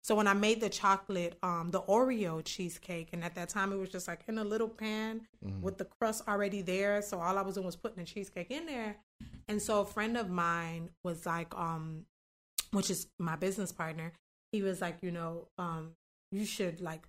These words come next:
Speaker 1: sell these." And I'm like, "Okay, so how am I gonna sell it? So am I gonna sell it by the slice? Like, what am I gonna do?"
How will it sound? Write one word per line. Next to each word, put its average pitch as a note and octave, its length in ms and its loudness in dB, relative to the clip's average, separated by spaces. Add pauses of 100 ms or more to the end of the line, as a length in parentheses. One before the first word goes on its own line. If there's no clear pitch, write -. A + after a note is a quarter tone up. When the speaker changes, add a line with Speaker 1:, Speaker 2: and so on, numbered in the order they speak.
Speaker 1:
sell D4+ 300 -2
these." D#3+ 380 -4
And F#3+ 140 -2
I'm A3+ 100 0
like, A#3+ 280 -4
"Okay, G3+ 340 -2
so F#3 300 -2
how G#3 100 -2
am G#3 100 -2
I G3+ 80 -2
gonna F#3+ 180 -4
sell G#3 300 -2
it? F3 160 -8 (420)
So F3 60 -4
am F3 80 -2
I F3 60 -4
gonna E3+ 200 -4
sell E3+ 220 -4
it D#3+ 60 -6
by D#3 100 -12
the E3 100 -14
slice? E4+ 640 0
Like, F3+ 260 0
what F3 240 0
am F#3 120 2
I E3 100 2
gonna E3 240 -2
do?" F#3+ 380 0